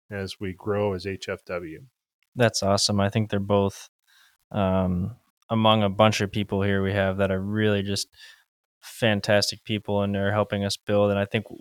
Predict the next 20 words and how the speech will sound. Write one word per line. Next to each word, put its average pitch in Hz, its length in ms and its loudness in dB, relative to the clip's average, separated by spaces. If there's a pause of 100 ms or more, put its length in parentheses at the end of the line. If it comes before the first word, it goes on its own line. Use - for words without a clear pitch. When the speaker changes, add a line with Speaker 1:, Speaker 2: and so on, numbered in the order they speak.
Speaker 2:
I, 127 200 4
I 135 120 6
really 127 560 6 (140)
do 117 240 -2
feel 104 560 0 (560)
that 110 100 4
we've 110 160 2
got 110 180 8
something 101 260 0
special 104 420 0
Speaker 1:
Mm-hmm. 101 80 -4
Speaker 2:
here. 101 180 4
We've 98 140 0
got 104 160 6
a 101 60 0
great 107 460 0
team 104 240 -2
right 104 220 -2
now. 98 400 -2 (480)
Um, 98 640 4